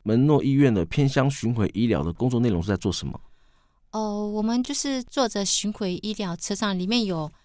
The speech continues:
Speaker 2: 药师、医师，还有护理人员、事务员，我们就会下乡到比较偏远，就是离医院比较远的部落，为他们去照护这样子。
Speaker 1: 最远是到哪里啊？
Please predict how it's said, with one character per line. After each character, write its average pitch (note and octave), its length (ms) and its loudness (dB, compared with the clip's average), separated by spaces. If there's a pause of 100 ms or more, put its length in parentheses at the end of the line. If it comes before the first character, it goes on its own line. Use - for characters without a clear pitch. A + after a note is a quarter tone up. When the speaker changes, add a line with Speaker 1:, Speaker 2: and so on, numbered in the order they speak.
(160)
Speaker 2:
药 A#3 180 -4
师、 G#3+ 480 -2
医 G#3+ 160 -6
师， F#3+ 500 -6 (120)
还 F#3 140 -14
有 F#3 100 -4
护 G#3+ 200 -6
理 F#3 60 0
人 D#3+ 300 -4
员、 D3 320 -6
事 G#3 240 -2
务 G#3 120 -2
员， E3+ 240 -2
我 D3 80 -4
们 D#3 120 -4
就 G3 100 -4
会 G#3 60 0
下 G3 260 0
乡 F#3 300 -2
到 F3 360 -4 (400)
比 F3 120 -10
较 F#3+ 220 -2
偏 G3 300 -4
远， D#3 380 -4
就 G#3+ 100 -6
是 G#3 200 -2
离 D#3 280 -6 (260)
医 A3+ 120 -6
院 A#3 180 0
比 F3 80 -4
较 F3+ 240 0
远 E3 280 -2
的 C#3+ 280 -4 (640)
部 G#3+ 160 -2
落， F#3+ 240 0
为 A3+ 140 0
他 G3 180 -2
们 E3+ 220 -2
去 F3+ 500 -4 (180)
照 F#3 240 -2
护 D#3 360 -10
这 E3+ 120 -6
样 D3+ 160 -4
子。 - 300 -10 (400)
Speaker 1:
最 G#3+ 140 6
远 F2+ 180 4
是 B2 100 -4
到 A2+ 180 2
哪 D2 180 -4
里 E2 160 -6
啊？ - 160 -18